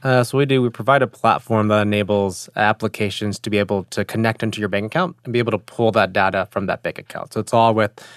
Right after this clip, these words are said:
uh, c-, consumer consent is really, really key, um, but you can pull down transaction information,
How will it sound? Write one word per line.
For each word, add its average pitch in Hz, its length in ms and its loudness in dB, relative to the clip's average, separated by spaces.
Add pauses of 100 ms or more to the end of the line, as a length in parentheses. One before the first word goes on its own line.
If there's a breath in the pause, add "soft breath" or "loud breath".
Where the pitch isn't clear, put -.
(260 loud breath)
uh, 104 220 2 (100)
c-, 120 60 -4
consumer 123 340 0
consent 120 400 -2
is 104 120 -2
really, 110 180 0
really 101 220 0
key, 180 420 -2 (100)
um, 120 240 2
but 107 120 0
you 107 40 -6
can 107 140 -6
pull 117 180 0
down 101 260 2
transaction 123 460 0
information, 117 560 -2